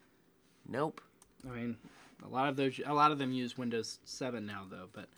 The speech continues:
Speaker 1: True.
Speaker 2: um,
Speaker 1: Okay, but, um, yeah, like, Windows seven is a seamless, perfect operating system. But so is
Speaker 2: It's
Speaker 1: Windows
Speaker 2: not
Speaker 1: ten.
Speaker 2: perfect. Not perfect.
Speaker 1: Okay,
Speaker 2: Nothing
Speaker 1: n-,
Speaker 2: perfect.
Speaker 1: no operating system is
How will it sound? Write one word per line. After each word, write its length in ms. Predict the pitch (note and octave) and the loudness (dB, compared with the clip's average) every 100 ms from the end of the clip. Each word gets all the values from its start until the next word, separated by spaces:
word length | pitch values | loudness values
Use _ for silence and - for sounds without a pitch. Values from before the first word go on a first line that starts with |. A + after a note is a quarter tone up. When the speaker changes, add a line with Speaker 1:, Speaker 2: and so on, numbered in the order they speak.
| - | -16
Speaker 1:
True. 300 | - - E2+ G2 | -8 -4 -4 -4
Speaker 2:
um, 240 | A2 G#2+ | -6 -2
Speaker 1:
Okay, 240 | C3+ A2 F#2+ | 2 2 0
but, 380 | - E3 A#2+ - - - - - | 6 6 6 0 -16 -20 -20 -6
um, 320 | - D3 C3 - - | 2 2 2 -2 -6
yeah, 160 | B3+ | -4
like, 180 | A3+ D#3+ | -2 -2
Windows 240 | F#3 G3+ G3+ | -2 -2 -2
seven 340 | F#3 A3 B3+ - _ _ _ _ | -4 -4 -8 -14 _ _ _ _
is 320 | - F#3 - - | -10 -8 -8 -8
a 160 | - F3+ | -6 -6
seamless, 880 | E3 - A3+ A3+ A3 G#3+ - - - - _ - | -4 -4 -2 -2 -4 -4 -6 -10 -12 -20 _ -20
perfect 600 | - G3 G#3 G#3 F#3+ - - _ _ _ - - - - - | -14 -8 -8 -8 -12 -14 -18 _ _ _ -20 -20 -20 -18 -12
operating 420 | G#3 F#3 C#3+ G#2+ | -8 -6 -6 -8
system. 400 | - F2+ - F#2 - - - - - - - | -12 -14 -14 -18 -20 -20 -20 -20 -20 -20 -6
But 120 | - | -2
so 200 | - A#3+ | 0 2
is 100 | A#3 | 2
Speaker 2:
It's 40 | A3 | 0
Speaker 1:
Windows 260 | A3 E3+ - | 2 2 6
Speaker 2:
not 60 | |
Speaker 1:
ten. 80 | G#3 F#3 | 4 4
Speaker 2:
perfect. 300 | C3 - - | 0 -4 -2
Not 220 | C#3 C#3+ | 2 4
perfect. 460 | D#3 C3+ A2 - - _ _ | 2 0 -4 -10 -20 _ _
Speaker 1:
Okay, 220 | - B2 F#2+ | -4 -4 -2
Speaker 2:
Nothing 320 | B2+ C3 D3+ | -4 -2 -2
Speaker 1:
n-, 40 | D3 | 0
Speaker 2:
perfect. 380 | B2+ A2+ G2+ | -2 -2 -8
Speaker 1:
no 320 | B2 D3 C#3+ C3+ | -4 0 2 2
operating 420 | A#2+ B2 G2+ F#2+ | 0 -2 -6 -6
system 340 | - G2+ G2 | -8 -10 -8
is 120 | F#2 | -10